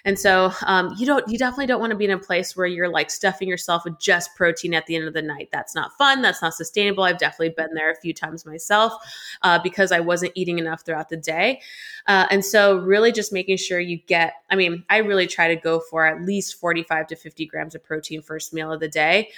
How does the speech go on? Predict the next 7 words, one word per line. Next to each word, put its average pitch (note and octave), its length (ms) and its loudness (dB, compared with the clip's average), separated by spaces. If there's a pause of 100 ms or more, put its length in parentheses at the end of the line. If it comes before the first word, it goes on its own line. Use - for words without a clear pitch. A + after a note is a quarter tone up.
(220)
Um, F3 240 4
it's F3 180 -2
usually F#3+ 320 0
after E3 300 -2
my E3 140 -2
post-workout D#3 720 -4
meal. G#3+ 320 0